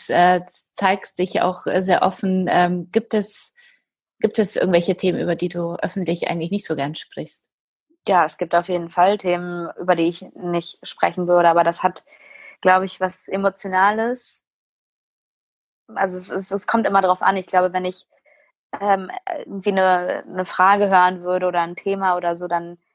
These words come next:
Speaker 2: würde ich, glaub ich, merken, nee, dazu möchte ich irgendwie nichts sagen oder das trifft mich jetzt, aber das kann ich jetzt so nicht irgendwie eingrenzen.
Speaker 1: Mhm.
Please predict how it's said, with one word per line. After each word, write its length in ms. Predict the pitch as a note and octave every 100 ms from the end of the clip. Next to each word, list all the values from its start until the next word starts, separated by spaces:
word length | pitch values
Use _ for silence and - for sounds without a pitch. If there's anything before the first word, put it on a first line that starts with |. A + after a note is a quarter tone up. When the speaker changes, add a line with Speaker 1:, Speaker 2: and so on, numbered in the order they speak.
| _ _ _
Speaker 2:
würde 280 | F3 F3+ G3
ich, 60 |
glaub 200 | - F3+
ich, 100 | F3+
merken, 400 | F#3 F#3 - F3+
nee, 220 | F3 F3 F3+ _
dazu 260 | - E3+ -
möchte 220 | F3+ F3+
ich 100 | F3
irgendwie 220 | F3 F3
nichts 180 | E3+ E3+
sagen 460 | F3 E3+ F3+ F3 E3
oder 180 | E3+ E3+
das 180 | E3+ -
trifft 300 | - G3 -
mich 160 | F3+ E3+
jetzt, 380 | E3 E3+ - -
aber 560 | E3+ E3 E3 E3 E3+ _ _ _ _ _ _ _ _ _ _ _ _ _
das 140 | D#3+
kann 160 | - G3
ich 120 | G3+
jetzt 180 | G3 -
so 240 | G3+ G3+ G3+
nicht 200 | G3 F#3
irgendwie 340 | G3 G#3 G3+ -
eingrenzen. 960 | F3+ G3 - F3 F3 - F3+ F3 F3 A3+
Speaker 1:
Mhm. 260 | G#3+ G3